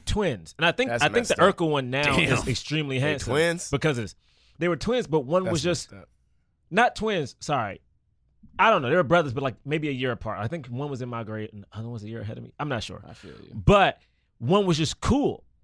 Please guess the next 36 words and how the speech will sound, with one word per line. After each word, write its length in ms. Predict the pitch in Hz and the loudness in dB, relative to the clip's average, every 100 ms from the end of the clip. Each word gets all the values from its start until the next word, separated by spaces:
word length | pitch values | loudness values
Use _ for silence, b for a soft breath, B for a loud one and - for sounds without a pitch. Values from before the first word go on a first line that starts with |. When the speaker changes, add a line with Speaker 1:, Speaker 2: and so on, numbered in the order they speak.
| _ - | _ 2
Speaker 1:
Like, 160 | 175 - | 4 4
Speaker 2:
Yeah. 80 | |
Speaker 1:
the 80 | 180 | 0
dude, 220 | 123 240 | 2 2
the 80 | 196 | 4
other 120 | 220 247 | 4 4
dude 140 | 269 | -2
was 100 | 247 | -2
just 160 | 196 - | -4 -4
cool 260 | 247 285 | -4 -2
and 100 | 156 | -2
the 80 | 175 | 0
other 140 | 185 | -2
one 200 | 196 185 | -2 -2
wasn't, 340 | 160 196 170 147 - | 4 4 4 -6 -4
at 60 | |
least 180 | 160 170 | -4 -4
in 80 | 160 | -8
high 260 | 127 170 175 | -4 -2 -2
school. 280 | - 123 - _ b b b b b | -4 -10 -10 _ b b b b b
And, 100 | 151 170 | 2 4
like, 140 | 160 | 4
people 180 | 208 226 | 2 0
did 120 | 190 | -2
used 120 | 180 160 | -4 -6
to 40 | |
make 120 | 165 | -6
fun 140 | 156 147 | -6 -4
of 80 | 135 | -2
him 440 | 156 160 143 131 - b | 0 0 -2 -6 -14 b
and 100 | 151 | -4
his 60 | 123 | 4
brother 260 | 170 156 | 4 4
never 300 | 131 151 151 | 2 2 2
defended 380 | 143 117 143 131 | 0 -2 -2 -2
him. 200 | 113 107 | -4 -6